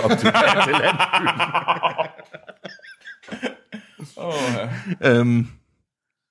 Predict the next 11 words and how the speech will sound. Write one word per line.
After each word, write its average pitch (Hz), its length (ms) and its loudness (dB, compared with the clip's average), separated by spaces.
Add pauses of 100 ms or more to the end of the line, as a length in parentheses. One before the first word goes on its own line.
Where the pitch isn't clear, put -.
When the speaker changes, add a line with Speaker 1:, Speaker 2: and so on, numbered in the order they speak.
(200)
Speaker 1:
den 98 140 2
landede 95 360 4
tungt 117 340 -2
foran 95 340 -2
marinerens 87 560 -6
fødder. 90 360 -4 (400)
"Det 226 80 4
er 226 80 6
jord," 202 580 2
sagde 113 240 2
Gregor, 98 480 -2